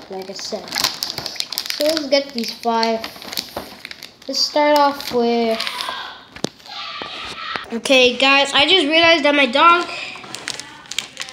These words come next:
was barking. And my mom, he's in trouble. You're a bad boy. So we're gonna open Venusaur first, like I said.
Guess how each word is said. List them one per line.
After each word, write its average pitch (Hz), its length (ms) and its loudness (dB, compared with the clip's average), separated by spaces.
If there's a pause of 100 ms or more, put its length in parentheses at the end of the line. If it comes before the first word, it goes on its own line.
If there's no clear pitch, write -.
(280)
was 226 140 -6
barking. 233 600 -4 (880)
And 233 120 -6
my 208 140 -8
mom, 277 480 -2 (640)
he's 262 280 -6
in 226 100 -6 (360)
trouble. - 580 -10 (400)
You're 220 120 -10
a 214 100 -10
bad 240 340 2
boy. 220 180 -6 (1040)
So 311 440 2
we're 320 140 2
gonna 359 340 4
open 294 580 2
Venusaur 262 500 0
first, - 680 -2
like 196 220 -10
I 165 100 -2
said. - 420 -2